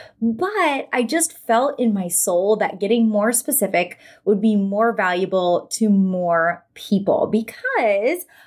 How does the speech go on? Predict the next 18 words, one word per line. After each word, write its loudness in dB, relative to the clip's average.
of 0
course, 0
as -2
I've -4
talked -6
about 2
before, 0
the 0
things 0
that 0
I 2
talk -4
about 0
and 2
my 0
experience -2
with 2
health 0